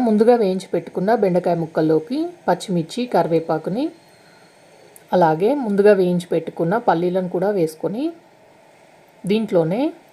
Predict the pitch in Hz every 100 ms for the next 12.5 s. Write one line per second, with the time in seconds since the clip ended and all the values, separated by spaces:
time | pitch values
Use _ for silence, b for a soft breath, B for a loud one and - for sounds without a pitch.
0 | _ - - - - - - - - -
1 | - - 196 202 202 185 214 - 226 208
2 | 175 175 185 143 - 247 311 - - -
3 | - - 202 185 233 220 208 254 226 185
4 | 170 165 165 160 202 180 160 - 151 160
5 | 240 311 - - B B B - 226 208
6 | - 185 214 - 214 202 185 185 214 175
7 | 147 147 254 311 - - - - - 202
8 | 180 202 196 - - 190 180 170 175 165
9 | 160 180 160 156 - 156 214 339 320 -
10 | 185 180 175 160 160 175 - 196 196 190
11 | 175 208 - 196 185 180 180 233 170 170
12 | 165 160 156 151 247